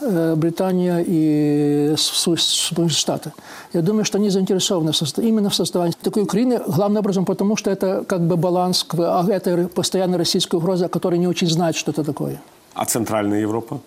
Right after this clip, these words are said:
Speaker 1: Но я считаю, что эта страна тоже, тоже в то, в что входит. И главное сейчас будет решать позицию Германии. Насколько быстро будет Германия эволюционировать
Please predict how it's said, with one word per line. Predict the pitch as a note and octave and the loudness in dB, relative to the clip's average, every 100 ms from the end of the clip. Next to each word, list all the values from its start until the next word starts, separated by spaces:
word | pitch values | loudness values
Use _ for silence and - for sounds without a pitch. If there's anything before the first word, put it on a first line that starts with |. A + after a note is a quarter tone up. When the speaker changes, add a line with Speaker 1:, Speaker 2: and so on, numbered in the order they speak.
| - - - - - | -18 -20 -18 -16 -4
Speaker 1:
Но | G3 | -2
я | G3 | 0
считаю, | - G#3 | 0 0
что | G3 | 0
эта | G3 | -2
страна | - G3+ F#3 | -2 -2 0
тоже, | A3+ G#3 | 0 0
тоже | G#3 A3 E3 | 0 -2 0
в | |
то, | - D3+ | -2 -2
в | - | -2
что | E3+ - D#3 | -4 -2 -4
входит. | - D3 C#3 - - - | -2 -2 -2 -6 -12 -2
И | F3+ F3 C3+ | 0 0 2
главное | G#3+ C#4 C4 | 2 2 2
сейчас | - A#3+ | 2 0
будет | G3 A#3 G#3 | 2 0 0
решать | G#3 A#3 A3 | 0 0 0
позицию | G3+ F#3 G3 G3 | 0 0 0 0
Германии. | F3 F3+ F3 C#3+ - - - - | 2 2 0 -2 -4 -12 -20 -6
Насколько | E3+ D#3+ G#3+ G#3 F#3+ | -4 -2 -2 0 0
быстро | D#3+ G#3 - E3+ | 0 0 0 0
будет | E3+ F3+ F3 | 2 2 0
Германия | E3 E3 F3+ F3+ F3+ | 0 0 0 2 2
эволюционировать | E3 - E3+ A3 A#3 | 0 0 0 2 0